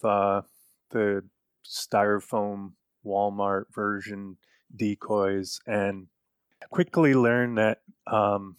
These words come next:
even jakes will run in, get to forty yards and stop and turn around. So the,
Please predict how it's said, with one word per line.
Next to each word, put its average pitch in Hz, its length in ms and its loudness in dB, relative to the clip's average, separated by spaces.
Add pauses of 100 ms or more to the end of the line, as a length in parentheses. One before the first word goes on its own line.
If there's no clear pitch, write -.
even 117 400 0
jakes 101 480 0
will 101 120 -8
run 104 220 0
in, 98 320 -4
get 98 280 -2
to 101 180 -2
forty 101 400 -4
yards 98 500 0
and 98 100 -16
stop 95 520 0
and 98 180 -16 (100)
turn 101 220 -8
around. 95 460 -8 (480)
So 117 500 4 (440)
the, 127 340 2